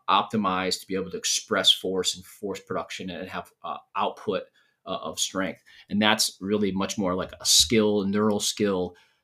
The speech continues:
uh, and, and adaptations that happen, not necessarily, uh, just muscle growth. So I just wanna be crystal clear on that. Um, but you still can use some of these, a lot of these accessory, uh, training tips.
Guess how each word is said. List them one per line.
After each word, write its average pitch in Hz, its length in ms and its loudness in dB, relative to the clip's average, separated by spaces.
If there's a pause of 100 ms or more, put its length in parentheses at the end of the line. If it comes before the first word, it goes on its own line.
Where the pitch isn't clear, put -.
(120)
uh, 71 160 -12
and, 80 420 -4
and 92 120 -2
adaptations 92 640 -2
that 87 100 -8
happen, 90 480 -6 (480)
not 95 260 0
necessarily, 85 800 0 (220)
uh, 64 240 -10 (320)
just - 260 -10
muscle 80 340 -8
growth. 82 540 -8 (280)
So 113 160 2
I 107 60 6
just 110 120 2
wanna 113 180 4
be 107 100 0
crystal 110 340 -4
clear 107 240 -4
on 101 160 -2
that. 95 240 -4 (280)
Um, 104 80 -10
but 113 100 2
you 113 100 6
still 143 240 6
can 135 160 6
use 113 200 6
some 117 200 4
of 107 60 2
these, 101 200 0
a 101 80 -4
lot 101 140 2
of 107 60 4
these 98 160 -2
accessory, 98 720 -4 (160)
uh, 78 100 -12
training 101 380 -2
tips. - 420 0